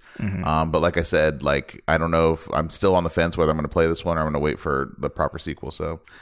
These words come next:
Speaker 2: but I mean, you know, you said the story's good and, and it seems like you're high on it. So
Speaker 1: Oh,
Speaker 2: I'll,
Speaker 1: yeah,
Speaker 2: I'll,
Speaker 1: I
Speaker 2: I'll
Speaker 1: mean,
Speaker 2: give it a look.
Speaker 1: like, don't get me wrong. It's not like, I mean, there are definitely bad things you can say about it. Like, the voice acting is very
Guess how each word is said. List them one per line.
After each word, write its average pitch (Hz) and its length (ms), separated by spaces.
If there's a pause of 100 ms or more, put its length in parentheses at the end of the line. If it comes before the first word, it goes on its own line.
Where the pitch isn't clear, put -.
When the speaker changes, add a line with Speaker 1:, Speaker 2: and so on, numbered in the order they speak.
(120)
Speaker 2:
but 135 260
I 135 100
mean, 123 280
you 120 100
know, 120 120
you 107 160
said - 200
the - 60
story's 101 360
good 98 340
and, 78 260 (560)
and 87 140
it 82 40
seems 110 160
like 104 120
you're 92 100
high 98 160
on 82 180
it. 76 120
So 78 380 (340)
Speaker 1:
Oh, 113 80
Speaker 2:
I'll, 123 80
Speaker 1:
yeah, 113 160
Speaker 2:
I'll, 90 60
Speaker 1:
I 120 40
Speaker 2:
I'll 127 60
Speaker 1:
mean, 98 140
Speaker 2:
give 101 120
it 82 60
a - 20
look. 82 280 (340)
Speaker 1:
like, 156 340
don't 180 160
get 214 120
me 175 100
wrong. 123 420
It's - 460 (960)
not 160 400
like, 147 120
I 151 60
mean, 160 140
there 165 100
are 156 60
definitely 165 300
bad 143 200
things 135 140
you 123 80
can 117 100
say 123 180
about 95 180
it. 90 40
Like, 87 120
the 110 80
voice 120 280
acting 107 260
is 95 100
very 95 160